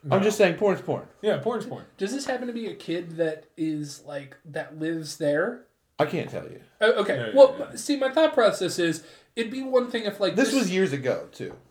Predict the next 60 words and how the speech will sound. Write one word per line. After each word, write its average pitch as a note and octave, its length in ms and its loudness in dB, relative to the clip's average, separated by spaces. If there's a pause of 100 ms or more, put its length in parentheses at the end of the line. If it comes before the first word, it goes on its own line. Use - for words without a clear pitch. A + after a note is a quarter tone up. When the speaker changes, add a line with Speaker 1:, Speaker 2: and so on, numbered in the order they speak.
Speaker 3:
Uh, A#3+ 80 0 (160)
again. E3+ 280 -2 (220)
But C#4 140 2
Speaker 2:
Yeah. - 60 2
Speaker 3:
it, D4+ 140 -2
it, D4+ 240 -2
it C4 100 -2
would A3+ 120 -6
be, B3 200 -4
like, G#3 260 2
if - 100 -8
one C4+ 240 2
kid A3+ 340 -2
was F#3 500 0 (140)
there F#3 360 4
for F#3+ 180 0
school F3+ 400 2
and D#3+ 80 -2
looked E3+ 220 -4
it F3+ 60 -2
up F3+ 100 -2
at D#3+ 80 -8
school F#3 280 0
and F#3+ 140 -4
then G3 140 0
had G#3+ 160 -4
the E3 100 -4
ability E3+ 640 -10 (100)
to G#3 80 -10
go G3+ 200 -2
home G#3+ 300 -4
and F#3+ 140 -8
look F#3+ 140 -6
it G3 80 -4
up G3+ 100 0
Speaker 1:
So G#3 60 -8
Speaker 3:
themselves. G3+ 340 -2
Speaker 1:
that's G#3 200 6
why G#3 180 6
there's E3+ 160 0
a D3 40 0
lot D#3 200 4
of C3+ 60 4
the A#2+ 80 0
blocks, A#2+ 640 0
because B2 400 -4
of A2 100 -16
the A2 60 -16
kids A2 300 -8
that G#2 120 -6
actually G#2+ 280 -10
do A2 280 -12
live F#2 240 -16
there. F#2+ 260 -16
We G#2+ 100 -18
can't, G#2+ 280 -4
Speaker 2:
Right. A2 160 -4
Speaker 1:
they B2+ 80 -2
can't B2+ 300 -8
have, A#2+ 300 -6